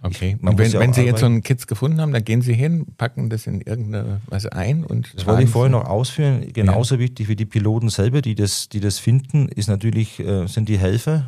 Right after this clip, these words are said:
Speaker 2: Da
Speaker 1: Mhm.
Speaker 2: ist auch eine, eine Mitbürgerin aus Wassertrüdingen bei uns im
Speaker 1: Mhm.
Speaker 2: Verein mit aktiv,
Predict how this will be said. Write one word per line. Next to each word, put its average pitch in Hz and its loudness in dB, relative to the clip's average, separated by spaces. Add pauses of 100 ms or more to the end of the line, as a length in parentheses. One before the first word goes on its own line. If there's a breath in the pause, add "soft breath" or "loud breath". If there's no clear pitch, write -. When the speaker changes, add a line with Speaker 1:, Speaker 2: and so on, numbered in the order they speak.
(100)
Speaker 2:
Da 107 2
Speaker 1:
Mhm. 117 6
Speaker 2:
ist 139 0
auch 101 -2
eine, 98 0 (160)
eine 98 -2
Mitbürgerin 113 -2
aus 92 -4
Wassertrüdingen 117 -2
bei 104 -6
uns 113 -2
im 120 0
Speaker 1:
Mhm. 101 0
Speaker 2:
Verein 113 2
mit 123 0
aktiv, - -4